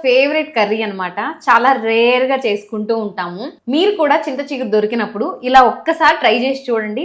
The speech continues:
తప్పకుండా నచ్చుతుంది. ఎంతైనా పాతకాలం వంట పాతకాలం వంటేనండి, అంత బాగుంటాయి అవి. ఇంకా ఇవి మట్టి కుండలు ఇలాంటి వాటిల్లో చేస్తే ఇంకా మంచి ఫ్లేవర్ వస్తుంది.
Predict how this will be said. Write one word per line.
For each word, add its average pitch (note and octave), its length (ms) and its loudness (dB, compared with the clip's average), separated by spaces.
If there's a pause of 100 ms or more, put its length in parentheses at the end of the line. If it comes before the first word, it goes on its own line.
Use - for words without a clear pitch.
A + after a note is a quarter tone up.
(120)
తప్పకుండా C4+ 600 -2
నచ్చుతుంది. G#3+ 520 -8 (600)
ఎంతైనా A#3+ 340 -2 (100)
పాతకాలం B3+ 580 6
వంట G3+ 160 -4 (120)
పాతకాలం G#3+ 580 2
వంటేనండి, F3+ 560 -6 (680)
అంత G3+ 200 -6 (140)
బాగుంటాయి G#3 480 4
అవి. F3+ 180 -8 (800)
ఇంకా B3+ 200 4 (140)
ఇవి A#3 200 -4 (320)
మట్టి A3+ 280 -4
కుండలు A3 380 2 (140)
ఇలాంటి B3+ 320 -2
వాటిల్లో B3 420 -2
చేస్తే G3+ 300 -8 (240)
ఇంకా A#3 160 -2 (160)
మంచి A3+ 260 -6
ఫ్లేవర్ G#3 360 -2
వస్తుంది. F3+ 460 -14